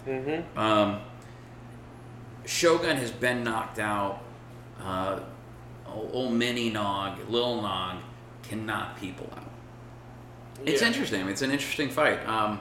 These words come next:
Speaker 1: Who you picking? Who's, who's your pick on this one?
Speaker 2: I gotta go Shogun.
Speaker 1: That's what I was going with on that one too. I gotta go Shogun.
Speaker 2: Yeah.
Speaker 1: Just because he's, although he, he may be, you know, like you said, the, not the best record, he's younger than the, than Mi-, the Mini Nog,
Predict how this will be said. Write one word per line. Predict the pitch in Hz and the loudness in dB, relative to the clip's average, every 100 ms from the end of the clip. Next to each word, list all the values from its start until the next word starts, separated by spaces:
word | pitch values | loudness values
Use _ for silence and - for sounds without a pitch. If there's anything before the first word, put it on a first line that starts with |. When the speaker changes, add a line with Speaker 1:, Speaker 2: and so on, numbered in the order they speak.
| - | -2
Speaker 1:
Who | |
you | 165 | -2
picking? | 165 208 - - - - - - - - - - - 127 | 6 6 6 -4 -12 -14 -14 -16 -16 -16 -16 -16 -10 -2
Who's, | 156 170 | 2 2
who's | 143 160 170 | 2 0 2
your | 175 180 | 2 2
pick | 175 175 | 2 0
on | 160 | 2
this | 143 143 | 2 0
one? | 120 117 - | -2 -2 2
Speaker 2:
I | |
gotta | 180 - | 4 6
go | 110 | 4
Shogun. | - 208 - - - - - - - | 6 2 2 -4 -6 -8 -10 -10 -8
Speaker 1:
That's | 139 147 139 | -6 -4 4
what | 143 | 4
I | |
was | 139 | 6
going | 131 | 4
with | 120 | 2
on | 127 | 0
that | 127 | 0
one | 117 | 0
too. | 135 131 | 2 4
I | 117 | 4
gotta | 123 127 | 4 2
go | 117 | 2
Shogun. | 117 123 110 107 110 120 - - - - - - - - - | 0 -2 -2 -2 -6 -8 -12 -14 -14 -14 -14 -14 -14 -10 -8
Speaker 2:
Yeah. | 123 117 | -6 -6
Speaker 1:
Just | 143 | -6
because | 156 156 143 139 | -4 4 6 6
he's, | 165 156 139 - - - - - - - - - - - - - - - | 2 -2 -2 -6 -10 -12 -12 -14 -14 -12 -12 -12 -12 -12 -12 -12 -6 4
although | 143 160 160 | 6 8 6
he, | 160 143 143 | 4 4 2
he | 123 147 | 2 4
may | 143 156 151 | 8 8 6
be, | 147 151 147 | 6 6 6
you | 135 | 4
know, | 135 | 2
like | 135 | 2
you | 127 | 6
said, | 143 120 | 6 6
the, | 123 | 4
not | 120 135 139 | 2 6 6
the | 131 | 4
best | 127 131 135 120 | 2 4 4 2
record, | 123 123 139 151 151 - - | 2 2 2 0 -2 -10 -8
he's | 139 139 131 | -2 -2 0
younger | 127 143 151 | 4 6 4
than | 156 156 | 2 0
the, | |
than | 123 139 143 135 | 4 4 6 4
Mi-, | 139 | 4
the | 139 139 | 6 6
Mini | 151 | 8
Nog, | 127 113 107 | 6 4 2